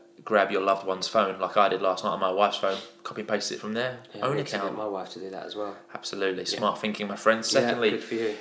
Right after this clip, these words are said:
Speaker 1: Instagram. This is one where we need help from. We've got a big Instagram following, but not many votes coming through on Instagram. So to vote on Instagram, all you do is find the Football Blogging Awards Instagram post, uh, for best non-league creator,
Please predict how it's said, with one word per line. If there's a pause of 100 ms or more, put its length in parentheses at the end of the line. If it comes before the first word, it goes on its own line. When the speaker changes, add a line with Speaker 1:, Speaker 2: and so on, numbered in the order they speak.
(120)
Speaker 1:
Instagram.
This
is
one
where
we
need
help
from.
We've
got
a
big
Instagram
following,
but
not
many
votes
coming
through
on
Instagram.
So (380)
to
vote
on
Instagram,
all
you
do
is (220)
find
the
Football
Blogging
Awards
Instagram
post, (260)
uh,
for
best
non-league
creator,